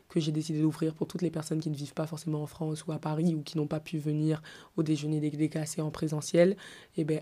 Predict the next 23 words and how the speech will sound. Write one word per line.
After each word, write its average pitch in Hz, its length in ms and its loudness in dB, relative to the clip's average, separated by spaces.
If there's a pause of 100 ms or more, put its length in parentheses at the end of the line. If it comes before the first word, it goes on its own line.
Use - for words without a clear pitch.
allez 165 220 2
prendre 165 260 0
votre 156 160 -2
place, 156 300 -2
allez 160 180 0
prendre 156 220 -4
votre 156 140 -2
ticket. 165 500 0
On 165 100 0
va 156 160 2
manger 160 580 2 (100)
pendant 156 240 2
un 156 160 2
Zoom, 160 480 0
networker, 156 760 0
discuter. 160 580 0 (280)
Et 170 100 6
pour 170 340 0
le 175 120 8
coup, 185 260 2
c'est - 220 0
l'occasion 165 640 6
parfaite 160 400 0